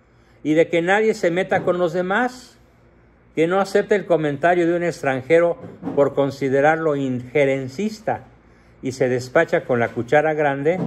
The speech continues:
cuando se trata de defender a gobernantes que han empobrecido a sus países. No solo empobrecido, los han vuelto miserables.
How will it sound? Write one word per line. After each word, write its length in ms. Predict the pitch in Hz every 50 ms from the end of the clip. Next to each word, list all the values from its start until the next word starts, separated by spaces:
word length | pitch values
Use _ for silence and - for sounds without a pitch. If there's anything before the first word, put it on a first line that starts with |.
| - - - - - - - -
cuando 240 | - 127 123 123 120
se 140 | 123 131 123
trata 340 | 127 139 147 147 - 160 156
de 140 | 151 147
defender 500 | 135 131 127 - 151 147 143 139 143 143
a 60 | 139 135
gobernantes 960 | 127 131 131 135 139 135 135 151 151 143 139 135 139 160 180 190 - - - - _ _ _ _ _ _ _ -
que 160 | 117 113 113
han 160 | 117 120 135
empobrecido 760 | 139 135 131 143 127 117 113 110 110 110 - - 120 120 131 143
a 60 | 143
sus 220 | 143 127 110 -
países. 760 | - - 101 101 123 175 196 - - 127 101 - - - - - _ - - - - - -
No 140 | - 165 208
solo 260 | - - - 311 254
empobrecido, 880 | 196 170 - - 127 110 107 110 104 - - 175 214 208 151 113 92 - - - - - - - - - -
los 260 | 120 127 120 123 -
han 160 | 160 175 175 151
vuelto 340 | 147 160 151 - - 170
miserables. 960 | 160 135 123 113 120 - 120 110 113 143 175 196 175 131 101 - - - -